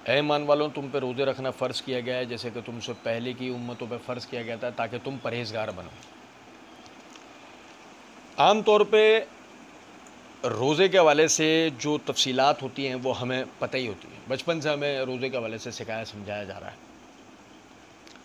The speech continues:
मौजूदा जो हालात हैं, जो मौजूदा हमारा इस वक्त माशरा है, उस हवाले से चंद बातें मैं आप भाइयों के सामने रख देता हूँ।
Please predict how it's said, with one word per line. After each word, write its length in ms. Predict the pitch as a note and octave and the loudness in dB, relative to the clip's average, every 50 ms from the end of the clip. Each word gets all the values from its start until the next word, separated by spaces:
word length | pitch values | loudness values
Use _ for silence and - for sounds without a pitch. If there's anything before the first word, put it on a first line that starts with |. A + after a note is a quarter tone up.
| - - - - - - - - | -20 -20 -20 -20 -20 -20 -12 -6
मौजूदा 580 | A2 A#2 C#3 D#3 C#3+ E3+ F#3+ F#3+ G3 G#3 G3+ G3+ G3+ G3 F3+ - - - - - - - - - - - - - B2+ | 0 2 2 4 4 2 2 6 8 10 10 10 10 8 6 2 -4 -18 -20 -20 -20 -20 -20 -20 -20 -20 -18 -16 -10
जो 180 | A2 C3 D#3 C#3 | 0 2 2 4
हालात 500 | A2 A#2+ B2 B2+ B2+ C3 C#3 C#3+ - - | 4 4 4 6 6 6 6 4 2 -2
हैं, 320 | - B2 B2 B2 A#2 G#2+ - - G#2 | 0 0 0 0 -2 -6 -12 -10 -6
जो 160 | B2+ B2 A#2+ A#2+ - B2 | -6 -4 -6 -6 -10 -8
मौजूदा 480 | B2 A#2+ A#2+ A2+ B2+ C3 B2+ D3 C3+ | -8 -6 -6 -6 -6 0 4 4 4
हमारा 320 | B2 A#2+ A#2 A#2 A#2 A#2+ A#2+ | 4 2 0 0 0 2 2
इस 180 | B2 A#2 - - | 0 0 -2 -4
वक्त 160 | A#2+ - - | -6 -6 -6
माशरा 420 | A2+ A2+ A#2+ C3 B2+ - D3+ C#3 C3 B2 | -4 0 2 2 4 4 4 4 4 4
है, 220 | A2+ A2 G#2+ G2+ - - - - - - - - - - - - - - - - - - - - - | 2 0 -4 -4 -10 -14 -20 -20 -20 -20 -20 -20 -20 -20 -20 -20 -20 -20 -20 -20 -20 -20 -18 -2 0
उस 160 | G#3 F#3 - | 0 4 4
हवाले 300 | D#3+ D3 C#3+ C#3+ D3 D3 | 4 6 6 6 6 4
से 320 | C#3+ - C#3+ C3 C3 C3 - - - - | 2 2 -2 0 0 0 -2 -6 -16 -10
चंद 340 | - - D3 C#3+ C#3+ C3+ A2 - A#2+ | -2 -2 -2 -2 -2 -6 -10 -10 -4
बातें 260 | A#2 B2 A#2 - C3 | -4 -4 -2 -2 -6
मैं 140 | B2 B2 A#2+ | -6 -4 -6
आप 80 | A#2 G#2 | -6 -6
भाइयों 280 | G2+ G#2 G2 G2 G#2+ G#2 | -6 -10 -8 -8 -8 -8
के 100 | G#2+ A2 | -10 -10
सामने 260 | - G#2 G2+ G#2+ G#2+ | -10 -10 -10 -8 -8
रख 120 | G#2 G#2+ G#2 | -8 -8 -6
देता 240 | A2 B2+ C3+ A2 A#2+ | -2 -4 -2 -2 -4
हूँ। 80 | G2+ | -8